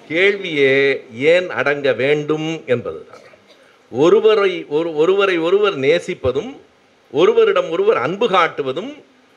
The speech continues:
ஒருவரை ஒருவர் மதிப்பதும் வாழ்வின் பகுதியே தவிர, ஒருவருக்கு ஒருவர் அடங்குவது அடிமைத்தனம், ஒரு நாளும் அடங்குவது.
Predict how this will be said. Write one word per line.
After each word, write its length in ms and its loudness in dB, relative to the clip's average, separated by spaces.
ஒருவரை 480 4
ஒருவர் 420 2
மதிப்பதும் 760 0
வாழ்வின் 480 0
பகுதியே 500 -2
தவிர, 260 0
ஒருவருக்கு 600 -2
ஒருவர் 340 0
அடங்குவது 640 -2
அடிமைத்தனம், 720 -2
ஒரு 260 4
நாளும் 440 2
அடங்குவது. 560 0